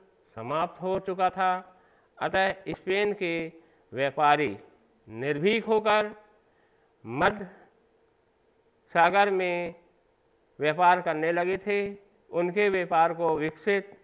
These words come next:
होता देख इटली के नगरों के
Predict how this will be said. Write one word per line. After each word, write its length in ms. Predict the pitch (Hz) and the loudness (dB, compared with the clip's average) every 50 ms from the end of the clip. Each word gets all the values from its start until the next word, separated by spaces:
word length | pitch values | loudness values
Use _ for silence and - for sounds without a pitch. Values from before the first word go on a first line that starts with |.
| _ _ _ _ _ _ _ _ _ _ - | _ _ _ _ _ _ _ _ _ _ -4
होता 300 | 175 175 175 175 165 160 160 156 | -4 -2 0 2 2 2 2 2
देख 400 | 147 151 175 180 180 175 - - - - _ _ _ _ _ _ _ _ _ _ _ _ _ | 0 2 2 2 2 0 -4 -12 -20 -20 _ _ _ _ _ _ _ _ _ _ _ _ _
इटली 360 | 160 170 170 - 185 196 220 202 | -6 -6 -4 -4 -4 -4 -2 -2
के 200 | 196 185 180 175 170 170 175 - _ _ _ _ _ | 0 -2 -2 -2 -4 -8 -10 -16 _ _ _ _ _
नगरों 440 | 131 151 165 165 175 190 208 208 196 | -4 -2 0 0 2 2 2 2 0
के 180 | 196 190 170 | 0 -2 -2